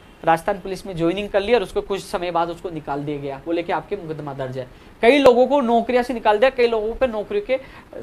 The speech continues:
उनके ऊपर संकट है। छप्पन लोग हैं, उनका मैंने प्रा-, प्रार्थना पत्र सीएमओ में दिया है, सीएम स-, सचिव साहब को दिया है, सीएम साहब से भी निवेदन किया,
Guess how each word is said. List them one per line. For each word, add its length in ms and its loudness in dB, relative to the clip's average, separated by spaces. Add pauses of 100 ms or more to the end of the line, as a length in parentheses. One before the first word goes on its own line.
(140)
उनके 200 2
ऊपर 140 2
संकट 360 -4
है। 60 0
छप्पन 340 -4
लोग 280 -2
हैं, 140 -8 (300)
उनका 240 2
मैंने 200 -2
प्रा-, 260 -4
प्रार्थना 380 -6
पत्र 220 -8
सीएमओ 320 -8
में 160 -12
दिया 180 -4
है, 320 -6 (100)
सीएम 160 -8
स-, 100 -8
सचिव 480 -6
साहब 200 -6
को 80 -8
दिया 200 -8
है, 200 -12 (400)
सीएम 140 -6
साहब 180 0
से 140 -8
भी 60 -8
निवेदन 260 -8
किया, 120 -4